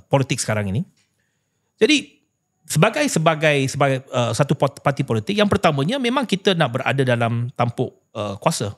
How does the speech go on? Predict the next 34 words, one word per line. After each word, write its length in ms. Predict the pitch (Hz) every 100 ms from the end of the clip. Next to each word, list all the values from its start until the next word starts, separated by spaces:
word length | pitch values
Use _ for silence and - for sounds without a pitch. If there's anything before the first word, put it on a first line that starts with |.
| _ _ _ _ -
supaya 320 | 117 113 147
kita 320 | - 127 143
juga 240 | 120 120 113
boleh, 320 | 110 110 - _
uh, 640 | 107 98 95 90 90 87 - _ _ _ _ _ -
menyumbang 400 | 104 107 104 170 - _ _ _ _ _
dan 140 | - 104
juga 180 | 113
melaksanakan 640 | 120 120 - 127 123 147 135
apa 140 | -
yang 140 | 127 110
kita 240 | 110 113
percayai, 580 | 98 107 113 113 180 208 -
pastikan 480 | 131 - 143 135 120
bahawa, 460 | 110 131 170 196 _ _ _ _ _ -
uh, 140 | 107 104
dasar 320 | 113 - 135
yang 140 | 113
dibawa 340 | 113 107 117 107
itu 300 | - 156 160
inklusif, 560 | 120 123 - 208 - _ _ -
dasar 260 | 107 -
yang 80 | 110
dibawa 240 | 107 110
itu 160 | 117 123
kepelbagaian 720 | - 117 110 110 101 120 208 - _ _ _ _ _ -
dan 80 |
kita 220 | 101 120 120
boleh 180 | 113
menyumbang 380 | 110 120 135 127
kepada 260 | 123 107 101
kemajuan 400 | 107 113 113 110
negara. 300 | 117 147 113
Itu 320 | 135 - 196